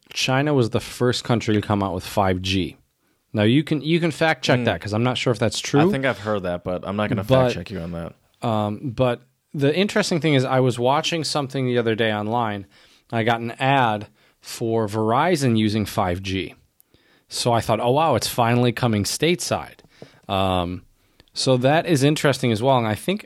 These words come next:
Speaker 1: in theory, I think five G is supposed to be, like, super fast and super great internet.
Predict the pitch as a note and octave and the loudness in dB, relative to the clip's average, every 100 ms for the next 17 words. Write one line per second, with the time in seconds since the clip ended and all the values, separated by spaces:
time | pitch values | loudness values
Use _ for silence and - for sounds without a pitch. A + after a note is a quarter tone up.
0 | - C3+ A#2 - A3+ F3+ C3+ D3+ C#3+ C#3 | -4 -2 -2 -2 0 2 2 -2 0 0
1 | C3+ A#2+ C#3 - - C3 C3+ C3 A2+ - | 2 0 -2 -2 -2 -2 0 2 2 0
2 | - G3 D#3+ - C#3+ C3 B2+ A#2 A2 - | -4 0 0 2 4 4 2 -2 -4 -2
3 | C#3 C3 B2+ A#2 - G#2+ A2+ A2+ A2 A2+ | -2 2 2 2 -2 0 2 2 2 0
4 | G2+ F2 | 0 -2